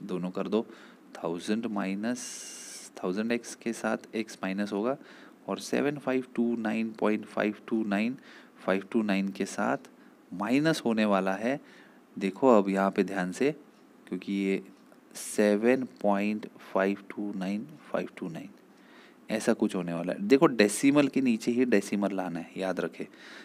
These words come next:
ये तो इस साइड ज़ीरो हो जाएगी और ये आएगा टू टू फ़ाइव सेवन। ओके, now on the लेफ्ट साइड we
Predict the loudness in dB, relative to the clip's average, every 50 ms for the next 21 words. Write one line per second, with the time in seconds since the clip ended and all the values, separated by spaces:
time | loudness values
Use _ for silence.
0 | -14 -6 -4 0 6 6 8 8 8 8 6 6 4 2 2 4 4 4 4 4
1 | 4 4 6 6 6 4 4 2 0 0 -2 -4 -6 -8 -16 -20 -20 -20 -20 -18
2 | -10 -6 -4 -4 -2 -2 0 0 0 2 0 0 -2 -4 -6 -4 -2 0 2 2
3 | 2 2 0 -2 -4 -4 -2 0 0 2 0 -2 -4 -8 -16 -20 -20 -20 -20 -20
4 | -20 -20 -20 -18 -8 -2 0 0 0 0 0 -2 -4 -8 -14 -18 -16 -14 -14 -10
5 | -4 -2 -2 -2 -2 -4 -6 -8 -12 -14 -20 -20 -20 -20 -20 -20 -20 -14 -8 -4
6 | -2 -2 -2 -2 -4 -8 -16 -20 -20 -20 -20 -20 -20 -20 -20 -20 -20 -20 -20 -20
7 | _ -8 -6 -4 -2 -2 -2 -4 -4 -6 -8 -16 -20 -20 -20 -20 -20 -20 -20 -12
8 | -6 -4 -4 -2 0 2 2 2 2 2 -2 -10 -18 -20 -20 -20 -20 -20 -20 _
9 | _ _ _ -20 -12 -6 -4 0 2 2 2 2 0 -2 -4 -2 -2 -2 -4 -6
10 | -4 -2